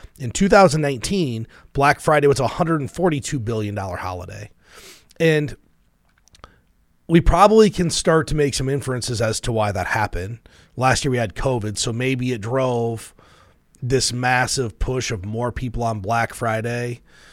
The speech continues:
shopping. They hadn't been out. They hadn't been able to go anywhere. I mean, if you think about last fall, it's kind of the first time people started to cut loose a little bit going into the holiday.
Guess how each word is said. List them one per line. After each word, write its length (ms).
shopping. 840
They 80
hadn't 280
been 160
out. 360
They 80
hadn't 180
been 80
able 100
to 80
go 220
anywhere. 720
I 80
mean, 280
if 120
you 60
think 120
about 180
last 380
fall, 520
it's 80
kind 100
of 60
the 60
first 300
time 200
people 300
started 320
to 40
cut 240
loose 300
a 60
little 260
bit 360
going 200
into 160
the 80
holiday. 640